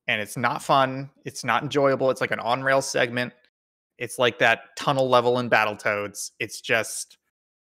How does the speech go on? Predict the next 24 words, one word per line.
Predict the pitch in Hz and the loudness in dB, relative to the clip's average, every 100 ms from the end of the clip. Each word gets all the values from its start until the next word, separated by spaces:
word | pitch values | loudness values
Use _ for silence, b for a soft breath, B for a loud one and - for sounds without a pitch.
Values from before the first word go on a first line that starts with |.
| _ _ - | _ _ -8
and | 120 | -2
so | 151 | 4
I, | 127 139 120 147 | 4 4 2 0
I | 165 - _ _ _ | 0 -8 _ _ _
beat | 185 | -2
my | 185 143 | 0 2
head | 147 | 2
against | 139 110 117 | 0 -2 -4
it | |
for, | 110 | -4
like, | 110 107 | -4 -4
fifty | 135 - 113 | -6 -6 -4
minutes | 107 107 - - - _ _ _ _ | -4 -4 -8 -12 -14 _ _ _ _
this, | 123 113 | -12 -4
this | 120 120 104 | -4 -6 -8
evening, | 113 107 104 101 - | -6 -6 -10 -18 -18
and | 120 | -12
I | 110 | -6
came | - 123 | -4 -2
close | 131 113 | -2 -4
to | - | -8
beating | 110 104 101 | -14 -12 -14
it, | 95 | -16
but | 117 107 | -14 -14